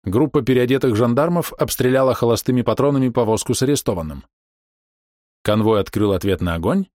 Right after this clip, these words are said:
и организовал преследование террористов. Ради убедительности происходящего не все револьверы конвоя были заряжены холостыми патронами.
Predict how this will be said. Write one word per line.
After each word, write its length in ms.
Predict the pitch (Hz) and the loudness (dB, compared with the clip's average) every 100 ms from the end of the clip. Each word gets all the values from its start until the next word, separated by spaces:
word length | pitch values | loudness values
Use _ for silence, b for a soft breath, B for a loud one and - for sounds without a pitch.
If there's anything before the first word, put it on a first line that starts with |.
| _ - | _ -2
и 80 | 120 | 0
организовал 600 | 127 139 135 143 185 170 | 2 2 2 2 0 0
преследование 640 | 151 139 123 110 117 123 | 0 0 0 2 0 0
террористов. 600 | 135 143 113 - 80 - _ _ _ _ _ _ _ _ _ _ _ b | 0 0 -2 -4 -10 -14 _ _ _ _ _ _ _ _ _ _ _ b
Ради 260 | - 90 95 | -4 0 2
убедительности 680 | 110 113 123 120 117 107 107 | 2 2 0 2 2 0 0
происходящего 760 | 110 110 - 107 117 - 127 | 0 0 0 0 2 0 0
не 140 | 135 160 | 0 0
все 220 | - 151 | 0 2
револьверы 460 | 104 98 104 110 104 | 2 2 2 2 2
конвоя 380 | 113 110 123 | 2 2 2
были 160 | 117 120 | 2 2
заряжены 460 | 110 107 113 117 117 | 2 2 2 0 0
холостыми 460 | 110 104 - 110 | 0 0 0 0
патронами. 520 | 123 131 98 78 65 | 0 -4 -4 -6 -12